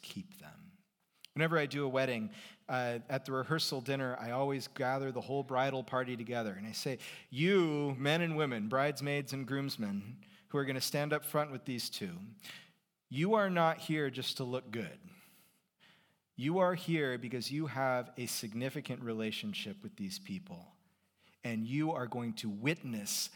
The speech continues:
their vows, and you are going to hold them accountable to them and encourage them to keep them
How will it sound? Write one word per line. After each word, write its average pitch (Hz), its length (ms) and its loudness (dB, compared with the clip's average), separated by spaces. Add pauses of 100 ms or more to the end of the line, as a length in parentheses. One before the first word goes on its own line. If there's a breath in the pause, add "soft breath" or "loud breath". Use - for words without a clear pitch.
(160 loud breath)
their 113 220 -2
vows, 101 680 -4 (240 loud breath)
and 123 180 -2
you 127 140 -2
are 123 100 0
going 113 200 -4
to 110 80 -2
hold 143 440 -4
them 127 140 -4
accountable 113 720 -4
to - 180 -6
them 98 320 -6
and 107 160 -6
encourage 143 640 -2
them 120 140 -6
to 113 60 -6
keep - 380 -6
them 92 280 -4